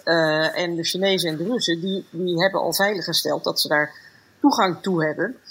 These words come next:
En er zijn allerlei andere redenen ook waarom wij veel nauwer met Afrika zouden moeten samenwerken. Dus, ehm, ik hoop wel, kijk, ik snap heel goed dat op dit moment wil iedereen gewoon maar één ding,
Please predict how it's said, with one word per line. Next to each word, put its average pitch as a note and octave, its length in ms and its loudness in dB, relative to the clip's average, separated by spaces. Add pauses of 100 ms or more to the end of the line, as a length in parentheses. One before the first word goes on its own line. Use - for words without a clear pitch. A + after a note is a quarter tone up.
En G3+ 120 2
er G3+ 80 4
zijn G3+ 200 4
allerlei A3 520 2
andere C4 380 0
redenen D#3+ 420 -2
ook D#3 180 -2
waarom G3 240 0
wij E3+ 180 0
veel A#3 420 2
nauwer F3 380 0
met E3+ 280 -4
Afrika D#3+ 480 0
zouden D#3+ 260 0
moeten D#3+ 220 -4
samenwerken. D#3 760 0
Dus, E3 340 -2
ehm, E3 420 2
ik E3+ 160 -6
hoop G#3 220 2
wel, F#3+ 100 2
kijk, - 220 0
ik A3+ 160 -4
snap C4 200 0
heel C4 240 0
goed C4 380 -2 (500)
dat G#3 280 2 (120)
op G3+ 160 0
dit C4 160 2
moment G3 360 2
wil G3+ 280 2
iedereen G3 300 2
gewoon F#3 220 0
maar E3+ 100 2
één G3+ 180 0
ding, F3 300 -2